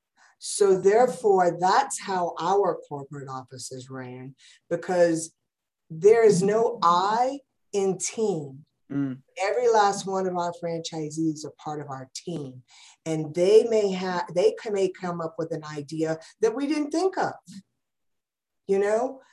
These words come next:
Speaker 1: and, or they could help another franchisee that's going through the same thing that nobody else is going through. So, you know, and it's, and that's one of the greatest things about awarding exclusive territory to me,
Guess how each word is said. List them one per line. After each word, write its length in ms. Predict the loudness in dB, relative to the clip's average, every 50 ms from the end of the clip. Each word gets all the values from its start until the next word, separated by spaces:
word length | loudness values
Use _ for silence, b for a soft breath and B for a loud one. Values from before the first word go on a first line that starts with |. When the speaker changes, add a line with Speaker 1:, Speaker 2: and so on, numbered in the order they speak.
| b b 0
Speaker 1:
and, 240 | 2 4 4 4 4
or 200 | 4 4 4 6
they 160 | 8 6 6
could 180 | 6 4 0 2
help 280 | 4 4 4 4 4
another 340 | 2 0 2 2 2 2 2
franchisee 1000 | 0 0 -2 0 0 0 -2 -2 0 2 2 2 2 0 -6 -6 -6 -6 -4 -4
that's 240 | -4 -4 -4 -4 -4
going 300 | -2 -2 0 0 -4 -2
through 200 | 2 2 2 2
the 100 | 2 -4
same 380 | 0 0 0 0 0 -2 -4
thing 480 | -2 0 2 2 4 4 4 2 2 2
that 200 | 2 2 2 0 B B B -2
nobody 440 | 2 2 4 6 6 4 4 4 6
else 320 | 6 6 6 4 0 -4 -6
is 160 | -6 -6 -6
going 440 | -4 -4 -2 -2 -2 -4 -4 -8 -12 -12
through. 220 | -12 -10 -12 -12 _ _ _ _ _ _ _ _ _ _ _ _ _ _ _ _
So, 800 | -14 -10 -2 4 6 6 8 8 6 6 6 4 2 0 -4 -12 -6
you 160 | 0 2 4
know, 160 | 6 6 6 6
and 140 | 4 6 6
it's, 240 | 6 6 4 2 0
and 200 | 0 2 2 4
that's 340 | 4 4 4 4 2 -4 -6
one 180 | -4 -2 -2 0
of 60 | 0
the 100 | -2 0
greatest 440 | 2 2 2 2 2 0 -6 -4 -2
things 240 | -2 -2 -2 -2 -2
about 220 | 0 0 0 0
awarding 500 | 0 0 2 4 4 4 4 0 -2 -4
exclusive 640 | -6 -8 -10 -6 0 2 2 2 2 -4 -8 -8 -8
territory 580 | -6 -6 -4 -4 -6 -8 -8 -8 -8 -8 -8 -10
to 100 | -10 -8
me, 260 | -6 -4 -4 -4 -6